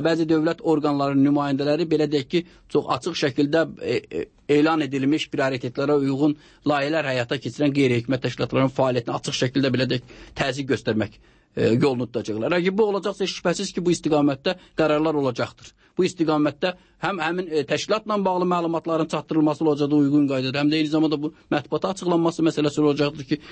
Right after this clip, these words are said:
yəni bu tamam bu prosesin özündə də bir şəffaflıq, e, kifayət qədər yüksək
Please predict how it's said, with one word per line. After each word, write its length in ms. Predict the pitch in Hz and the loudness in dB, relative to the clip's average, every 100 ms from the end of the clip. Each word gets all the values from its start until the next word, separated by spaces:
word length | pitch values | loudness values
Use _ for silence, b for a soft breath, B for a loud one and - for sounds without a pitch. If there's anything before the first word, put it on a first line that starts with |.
| B - | B 0
yəni 180 | 147 156 | 2 4
bu 200 | 214 - | 2 2
tamam 340 | 202 226 247 | 0 0 -2
bu 160 | 202 220 | -2 -2
prosesin 440 | 233 214 214 240 233 | 0 0 -2 2 2
özündə 300 | 220 277 294 | 2 2 2
də 80 | 214 | 0
bir 60 | 151 | -4
şəffaflıq, 600 | - 147 139 147 143 B B B B | -4 -4 -2 -2 -4 B B B B
e, 60 | 127 131 127 | 2 4 2
kifayət 400 | - - 156 147 | -2 -2 0 0
qədər 220 | 160 151 147 | 0 2 2
yüksək 240 | 131 151 | 0 -2